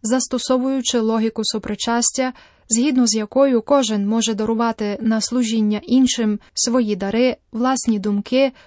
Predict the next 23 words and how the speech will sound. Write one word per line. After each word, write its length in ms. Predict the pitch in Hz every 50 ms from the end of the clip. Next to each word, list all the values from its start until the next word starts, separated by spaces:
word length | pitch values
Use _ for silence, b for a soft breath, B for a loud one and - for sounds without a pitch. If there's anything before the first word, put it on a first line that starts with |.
| b b b
у 120 | - 302
правді 480 | 254 - 233 214 202 214 220 214 220 208
та 120 | 202 208 202
свободі. 720 | 196 - - 214 208 196 190 208 208 202 190 196 190 196 - _ _ _ _ _ _ _ b b b _
Папа 280 | - 233 220 - 226
Франциск 640 | 220 - 226 226 220 220 - 269 269 254 - - - -
закликав 540 | - 208 220 233 - 233 247 240 233 233 214
фоколярів 680 | 202 - 240 226 - 226 226 233 247 262 277 269 233 220 - _ _
наслідувати 760 | 220 226 233 220 - - 240 277 254 269 240 220 208 - - 208
їхню 340 | 208 226 226 - 226 214
засновницю 840 | 202 - 202 196 - - 233 247 254 262 262 254 247 - 247 233 220 -
К'яру 420 | - - 220 214 208 196 208 208
Любік 380 | 202 247 269 233 247 240 - -
в 120 | - -
тому, 440 | - 247 240 254 262 269 269 254 254 B B B B B B -
аби 400 | - 233 214 226 240 240 226 - -
чути 340 | - - 285 262 - 254 240
крик 400 | - - 247 254 262 269 - -
страждаючого 920 | - - - - 226 220 208 202 233 220 220 214 214 - - 220 208 208
Христа, 580 | 196 - - 214 202 - - - 247 240 233 226 b b b b b b _
покинутого 680 | - 247 233 - 233 220 214 208 208 - 220 196 214
на 120 | 214 208 196
хресті, 640 | - - 214 196 - - - - 262 262 254 233